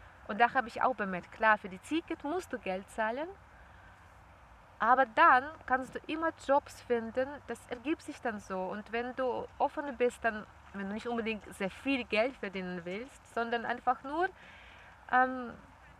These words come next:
Jobs, damit du halt irgendwie Unterkunft hast und, ähm, das Essen hast und die Leute um dich, damit du nicht halt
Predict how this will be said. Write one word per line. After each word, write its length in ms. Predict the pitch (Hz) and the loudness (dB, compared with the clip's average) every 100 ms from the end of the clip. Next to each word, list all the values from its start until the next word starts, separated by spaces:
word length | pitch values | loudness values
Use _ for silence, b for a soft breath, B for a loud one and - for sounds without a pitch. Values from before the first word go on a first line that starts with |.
| - - | -16 6
Jobs, 420 | 277 349 - - - | 10 10 6 -12 2
damit 300 | 233 233 226 | 2 2 -6
du 100 | 226 | -2
halt 240 | 214 214 | -2 -2
irgendwie 340 | 208 220 214 214 | -12 -10 -8 -6
Unterkunft 680 | 247 269 277 - 240 220 - | -6 -2 -2 -2 -6 -6 0
hast 400 | 202 196 - - | 2 2 0 -10
und, 280 | 202 202 196 | -8 -8 -8
ähm, 480 | - 202 196 196 196 - - - - - - - - | -2 -2 -2 -6 -8 -12 -20 -20 -20 -20 -20 -20 -6
das 140 | 233 - | -4 4
Essen 420 | 240 311 294 262 226 | 6 6 2 -8 0
hast 360 | 208 202 - | 2 2 -2
und 140 | 220 220 | -10 -4
die 60 | |
Leute 340 | 247 254 320 269 | 6 6 6 -2
um 180 | 220 208 | -6 -8
dich, 160 | 208 | -8
damit 240 | 220 214 220 | -6 -6 -6
du 40 | |
nicht 140 | 220 | -6
halt 120 | 214 | -6